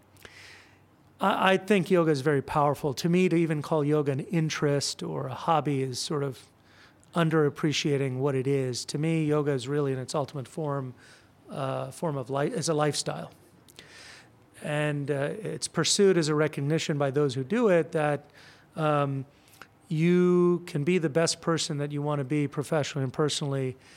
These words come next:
if you're in full alignment. 'Cause the ultimate end goal of yoga, for those who may not know so much, is about bringing your mental thoughts, your physical being into alignment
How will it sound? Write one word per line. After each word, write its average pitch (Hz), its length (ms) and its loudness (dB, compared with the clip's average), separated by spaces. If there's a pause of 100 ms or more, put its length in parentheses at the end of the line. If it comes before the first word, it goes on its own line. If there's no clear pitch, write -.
(240)
if 156 160 -8
you're 165 160 0
in 147 140 -4
full 160 260 -4
alignment. 135 600 -6 (800)
'Cause 143 160 -10
the 151 80 -4
ultimate 156 360 -2
end 143 220 -2
goal 147 240 0
of 127 100 -6
yoga, 143 260 -2
for - 120 -14
those 143 180 -4
who 143 60 -6
may 139 100 -6
not 139 180 -4
know 151 160 -2
so 147 180 -2
much, 135 260 -6 (420)
is 156 240 0
about 147 500 -2 (360)
bringing 156 640 2
your 139 260 0
mental 143 1000 -2 (680)
thoughts, - 760 0 (100)
your 147 100 -6
physical 151 540 -4
being 143 520 -4 (420)
into 139 320 -6
alignment 139 680 -2